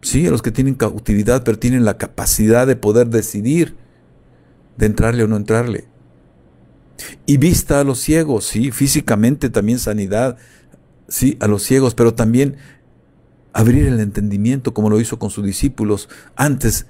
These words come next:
de ser llevado al cielo. A poner en libertad a los oprimidos. Aquellos que se les dificulta mu-, no pocas veces poder decidir, m-,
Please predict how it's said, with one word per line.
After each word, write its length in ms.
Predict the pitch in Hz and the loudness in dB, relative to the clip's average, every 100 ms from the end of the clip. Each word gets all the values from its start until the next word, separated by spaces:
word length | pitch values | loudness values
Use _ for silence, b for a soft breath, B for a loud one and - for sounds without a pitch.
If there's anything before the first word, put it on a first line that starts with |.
| - | -10
de 160 | 101 104 | -2 0
ser 340 | - 117 110 | 2 0 0
llevado 460 | 98 107 101 104 104 | -4 -2 0 0 0
al 80 | 98 | -2
cielo. 420 | 110 107 101 - _ _ _ _ _ _ _ _ _ _ _ _ _ b b b b b b | 0 0 0 -10 _ _ _ _ _ _ _ _ _ _ _ _ _ b b b b b b
A 140 | 110 110 | -2 4
poner 280 | 104 117 | 4 6
en 100 | 131 | 4
libertad 500 | 123 113 110 113 110 - _ - | 4 2 2 -2 -4 -8 _ -6
a 100 | 98 | -4
los 260 | 95 - - | -6 -10 -8
oprimidos. 840 | 95 - 101 101 101 95 87 - - _ _ _ _ _ _ B B B | -8 -4 -2 2 2 0 -8 -14 -20 _ _ _ _ _ _ B B B
Aquellos 400 | 107 117 120 123 | -4 2 2 0
que 80 | 120 | 0
se 140 | 120 | 2
les 140 | 117 113 | 2 0
dificulta 540 | 110 120 - 113 104 | -2 -4 -2 -2 2
mu-, 260 | 110 117 - | 2 2 2
no 400 | 113 113 117 120 | 2 6 4 4
pocas 340 | 117 117 120 | -2 -4 -4
veces 300 | 120 117 110 | -2 -4 -6
poder 320 | - 104 104 104 | -2 0 2 0
decidir, 580 | 101 - 101 98 - - b b b b b - | -4 -4 -4 -4 -6 -14 b b b b b -8
m-, 320 | 95 107 110 | 2 4 4